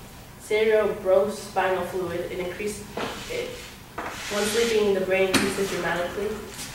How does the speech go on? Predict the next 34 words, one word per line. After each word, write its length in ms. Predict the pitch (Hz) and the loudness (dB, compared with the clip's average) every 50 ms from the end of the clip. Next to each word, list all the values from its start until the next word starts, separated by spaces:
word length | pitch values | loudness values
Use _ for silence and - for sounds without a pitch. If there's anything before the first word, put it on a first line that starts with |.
| - - - | -12 -8 -8
the 80 | 185 | -6
flow 340 | 185 185 180 180 180 190 196 | -6 -4 0 2 4 4 4
of 80 | 202 214 | 4 4
it, 260 | 226 220 220 - - - - - 196 | 2 0 -2 -6 -10 -12 -10 -6 -4
and 120 | 190 190 190 | -2 0 2
that's, 360 | 190 185 190 196 190 - - 196 | 4 4 4 2 0 0 0 2
um, 420 | 185 175 170 160 - - - 170 - - - - | 2 2 2 2 0 -2 -4 -8 -10 -12 -8 -2
it 80 | 190 196 | 2 4
washes 320 | 196 196 196 202 233 220 | 6 6 6 4 0 0
away 200 | 202 202 196 196 | 2 2 2 4
harmful 500 | 196 196 185 185 185 190 196 185 185 190 - - - - - - - - - - - | 4 2 2 0 2 2 0 0 0 -2 -6 -10 -14 -18 -18 -18 -18 -18 -16 -8 -4
waste 340 | 185 190 190 202 202 - - | -2 0 0 -2 -2 -2 0
proteins 420 | 202 196 196 - 208 208 208 202 | 0 0 0 -2 -4 -4 -4 -4
that 160 | 190 170 160 | -2 -2 -2
build 160 | 170 175 180 185 185 185 | 0 0 2 2 2 2
up 40 | - - - - - - - - - - - - - - - - - 175 | 0 -4 -12 -14 -16 -16 -16 -16 -16 -16 -16 -16 -16 -18 -18 -14 -6 -4
in 80 | 196 | -2
your 120 | 190 185 - | -2 -2 -2
brain 260 | 180 165 160 160 - | -2 -2 -2 -2 -4
cells. 380 | - - - 156 - - - - - - - | -6 -8 -8 -10 -10 -12 -14 -16 -14 -8 -4
Um, 560 | 196 196 196 202 202 202 202 202 202 202 - - - - - - - - - | 0 0 2 2 2 0 0 0 -2 -4 -6 -8 -8 -8 -8 -8 -10 -10 -4
and 120 | 196 196 196 | 0 2 2
while 140 | 190 196 196 | 4 2 2
sleeping, 460 | - 220 226 226 226 240 240 240 233 | 0 -2 -2 -2 -2 -2 0 2 2
your 140 | 208 196 190 | 2 4 4
brain 300 | 196 190 190 190 196 196 - | 4 4 6 6 4 2 0
shrinks, 580 | - 196 196 208 220 240 240 - - - - - - | 0 0 2 2 2 0 -4 -6 -10 -12 -12 -10 -8
and 80 | 185 185 | -6 -4
it 100 | 180 175 | -4 -2
makes 200 | 170 170 175 - | -4 -4 -4 -6
it 80 | - | -8
easier 300 | - 190 185 180 190 185 | -8 -8 -8 -6 -6 -6
for 240 | 185 - - 170 170 | -6 -6 -4 -4 -2
the 280 | 165 160 - - 254 | -2 -2 -2 -2 -4